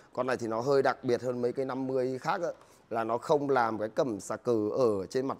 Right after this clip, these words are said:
tút, mà nó ngược lại nó làm cái, à, cái hình, à, hoa văn á, hình hoa văn ngôi sao này. Đó, rất là đẹp nha.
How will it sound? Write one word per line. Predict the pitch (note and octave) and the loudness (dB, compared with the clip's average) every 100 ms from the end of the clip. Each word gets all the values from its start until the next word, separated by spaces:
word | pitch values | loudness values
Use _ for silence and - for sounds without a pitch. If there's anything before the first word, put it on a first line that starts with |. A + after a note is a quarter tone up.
| - | -2
tút, | G3+ - | -2 -2
mà | A#2 A2 | -6 -6
nó | G#2 A2 | -4 -2
ngược | C3+ A#2+ | -2 -2
lại | G#2+ A2+ | 0 0
nó | A2 | 2
làm | B2 A2+ G#2+ | 4 4 2
cái, | G#2 A#2 | 0 4
à, | C3+ C3 - - - - _ | 6 6 2 -10 -20 -20 _
cái | A2+ | 2
hình, | C3 A#2+ A2+ | 4 4 4
à, | G#2+ | 2
hoa | G#2 B2+ | 2 2
văn | B2+ C3 C3 | 4 2 0
á, | F3 - - - - | -4 -8 -20 -20 -12
hình | A2 G#2+ | -6 -4
hoa | A#2 | -2
văn | A#2 B2 | -2 -4
ngôi | A#2+ A#2+ | -4 -4
sao | B2 A#2 | -4 -4
này. | F2+ - _ | -8 -16 _
Đó, | G#2 B2 - | -8 -6 -6
rất | C3+ | -6
là | C3 | -4
đẹp | A2+ - | -4 -4
nha. | A#2+ | -8